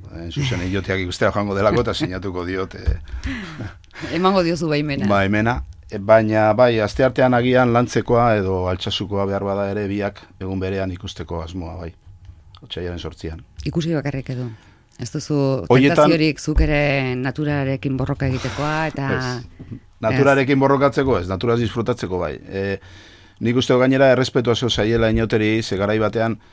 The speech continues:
Speaker 1: ikasdekin eta joaten ginte-, ginen, ba, Illoteak ikustera, eta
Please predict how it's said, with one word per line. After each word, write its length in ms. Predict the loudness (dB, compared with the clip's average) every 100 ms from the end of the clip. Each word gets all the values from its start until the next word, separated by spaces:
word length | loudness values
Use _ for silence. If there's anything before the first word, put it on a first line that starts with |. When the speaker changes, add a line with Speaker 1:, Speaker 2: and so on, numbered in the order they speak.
| -20 -20 -20
Speaker 1:
ikasdekin 540 | -14 0 2 2 0 0
eta 140 | 0
joaten 300 | -2 -2 -2
ginte-, 280 | -2 -2 -2 -4
ginen, 520 | -4 -2 0 0 -2
ba, 140 | -4 -6
Illoteak 800 | -10 -12 -14 -12 -8 -6 -4 -6
ikustera, 400 | -6 -6 -2 -2
eta 200 | -2 -6